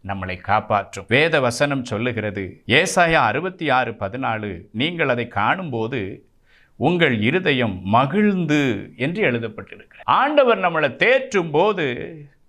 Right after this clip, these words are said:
நம்ம இருதயம் நமக்குள்ளே மகிழுமாம். இதை கேட்டுக்கொண்டிருக்கிற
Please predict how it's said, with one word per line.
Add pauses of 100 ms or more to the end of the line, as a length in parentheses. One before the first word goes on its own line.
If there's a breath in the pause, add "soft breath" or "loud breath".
நம்ம
இருதயம்
நமக்குள்ளே (320)
மகிழுமாம். (220)
இதை
கேட்டுக்கொண்டிருக்கிற